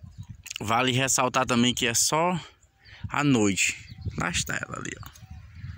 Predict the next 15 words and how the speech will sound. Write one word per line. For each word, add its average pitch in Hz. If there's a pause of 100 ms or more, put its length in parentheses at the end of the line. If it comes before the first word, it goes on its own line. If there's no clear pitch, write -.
(220)
Bem 120
ali 151
assim, -
pessoal, -
ó. -
Filmando 101
os 98
ovinhos 101
dela, 113
apareceu 117
um 98
ali, -
ó. - (1400)
Bem 107
ali. -